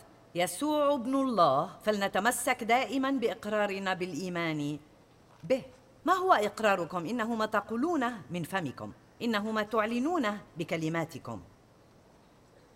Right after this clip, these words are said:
الإيمان ليس أن نصلي ليعالج الله المشكلة، ثم نذهب ونناقش المشكلة وكأنها باقية. والآن سأجلس هنا لأقول لكم شيئًا،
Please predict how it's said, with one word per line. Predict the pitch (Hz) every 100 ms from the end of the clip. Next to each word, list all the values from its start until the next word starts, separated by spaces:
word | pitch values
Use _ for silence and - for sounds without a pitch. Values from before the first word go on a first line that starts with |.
| - - -
الإيمان | 277 269 311 392 359
ليس | 320 370 330
أن | 214
نصلي | 208 170 277 277 247
ليعالج | 220 190 175 226 220 196
الله | 190 233 240
المشكلة، | 214 320 - 202 175 185 -
ثم | 269
نذهب | 233 285 349 339 254
ونناقش | 294 269 247 285 359 403 330
المشكلة | 294 269 - 247 220 208
وكأنها | 220 220 220 196 180 160 170
باقية. | 214 339 - 156 113 90 - - - - - - - - - - - - - - - - - -
والآن | 220 277 349 349
سأجلس | 285 294 233 240 -
هنا | 185 226 180
لأقول | 135 117 196
لكم | 151 143 143 131
شيئًا، | - 123 - 113